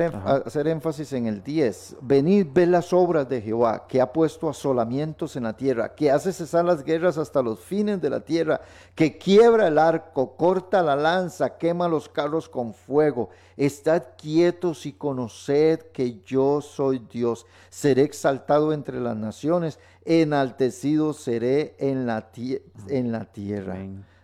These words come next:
Speaker 1: Jehová de los ejércitos está con nosotros. Nuestro refugio es el Dios de Jacob.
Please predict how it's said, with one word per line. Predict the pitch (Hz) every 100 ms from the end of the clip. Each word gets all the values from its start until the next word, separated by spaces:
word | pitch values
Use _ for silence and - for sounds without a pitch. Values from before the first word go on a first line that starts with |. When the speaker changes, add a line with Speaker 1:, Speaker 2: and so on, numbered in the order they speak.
| _
Speaker 1:
Jehová | 120 98 95 113
de | 143
los | 147 131
ejércitos | 110 120 131 135 - 143 120
está | 107 - 117 123 - _ _ -
con | 139 131
nosotros. | 117 90 113 135 131 110 - - -
Nuestro | 120 123 - 113 104
refugio | 104 - 247 247 160 113 - - _
es | 127 160 160 - -
el | 120 107
Dios | 113 127 139 - -
de | 117
Jacob. | - 104 101 -